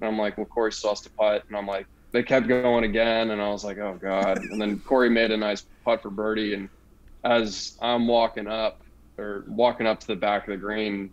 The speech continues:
you know, e-, everyone's, like, looking over at me, and, you know, "Way to go, Will," and whatnot, and it was just kind of like a,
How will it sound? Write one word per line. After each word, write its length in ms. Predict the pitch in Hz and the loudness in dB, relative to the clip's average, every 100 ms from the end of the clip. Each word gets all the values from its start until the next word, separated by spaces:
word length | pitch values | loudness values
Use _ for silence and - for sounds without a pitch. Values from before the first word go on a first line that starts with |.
| - | -10
you 80 | 107 | -4
know, 180 | 101 107 | 2 2
e-, 40 | 110 - | 2 0
everyone's, 460 | 113 107 107 101 | 2 2 0 0
like, 160 | 98 98 | -4 -4
looking 460 | 110 123 120 117 107 | -2 0 0 -4 -4
over 380 | 110 113 110 107 | -2 -2 0 0
at 200 | 101 101 | 0 -2
me, 440 | 107 104 101 98 - - - | -6 -4 -6 -10 -18 -20 -12
and, 140 | - 110 | -6 -2
you 80 | 104 | 0
know, 100 | 101 | 2
"Way 200 | 113 110 | 2 2
to 80 | |
go, 260 | 104 110 104 | 2 0 0
Will," 320 | 104 107 104 | 0 0 0
and 100 | 101 | -2
whatnot, 440 | 101 98 104 101 101 | -4 -4 -4 -4 -6
and 120 | 104 | -8
it 100 | 101 | -8
was 140 | 95 | -10
just 160 | 101 - | -12 -4
kind 140 | 107 | -2
of 80 | 98 | -2
like 200 | 101 95 | -4 -4
a, 180 | 92 | -6